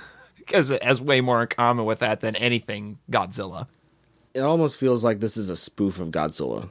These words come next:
Speaker 2: too, at times.
Speaker 1: I could see that.
Speaker 2: It's almost like he's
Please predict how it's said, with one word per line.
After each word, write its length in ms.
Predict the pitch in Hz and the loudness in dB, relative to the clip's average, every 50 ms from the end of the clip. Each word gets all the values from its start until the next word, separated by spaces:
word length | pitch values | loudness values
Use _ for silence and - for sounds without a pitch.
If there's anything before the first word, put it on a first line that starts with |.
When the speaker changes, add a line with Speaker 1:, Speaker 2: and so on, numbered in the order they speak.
| - | -12
Speaker 2:
too, 400 | - - 98 82 58 50 85 92 - _ | -6 -2 0 0 0 -2 -6 -12 -10 _
at 120 | 76 - | -10 -8
times. 480 | - - 76 55 50 67 73 73 - - - _ _ - - - | -4 -4 -4 -4 -6 -8 -8 -10 -12 -12 -14 _ _ -20 -8 -4
Speaker 1:
I 80 | - 180 | -2 -2
could 180 | 165 170 147 - | -2 -2 -4 -2
see 300 | - - - 180 180 147 | -2 -2 -2 -2 0 2
that. 340 | 131 117 110 107 120 - | 2 4 4 4 2 2
Speaker 2:
It's 120 | - 104 - | 0 -4 -4
almost 300 | 85 98 104 98 95 95 | -2 0 0 0 0 0
like 120 | 92 90 82 | -2 -2 -2
he's 280 | 90 87 80 - - | -2 -2 -4 -4 -6